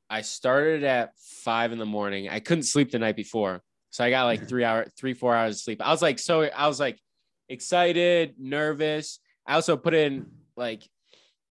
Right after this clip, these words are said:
Speaker 1: when I use social media, I like to use social media as, like, an accountability partner, kind of. So the night before, I posted that I was gonna hit a gut check,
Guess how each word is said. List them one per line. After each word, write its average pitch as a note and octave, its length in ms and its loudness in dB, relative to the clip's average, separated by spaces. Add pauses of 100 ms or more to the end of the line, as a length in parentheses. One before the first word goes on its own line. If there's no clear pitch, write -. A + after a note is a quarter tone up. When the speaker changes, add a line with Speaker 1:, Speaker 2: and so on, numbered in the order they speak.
(300)
Speaker 1:
when E3+ 140 2
I F#3+ 80 4
use F#3 260 0
social F#3 280 -2
media, C3+ 360 0
I C#3 60 2
like B2+ 240 -2
to D3+ 100 -14
use C#3+ 260 -6
social C3 300 -2
media A#2+ 440 2
as, A2 160 -2
like, G2+ 200 0 (180)
an A2+ 100 -6
accountability A2 680 0
partner, C3+ 540 -4 (140)
kind C3+ 240 0
of. D3 180 -2 (460)
So C3 220 4
the A#2 80 4
night C3+ 220 4
before, C3 280 2
I A2+ 120 2
posted A#2 640 -2
that G#2 360 0 (180)
I G#2+ 80 -6
was G#2+ 140 -8
gonna G#2 420 0
hit A#2 180 -4
a G#2+ 80 0
gut A#2 360 -2
check, F2+ 340 -4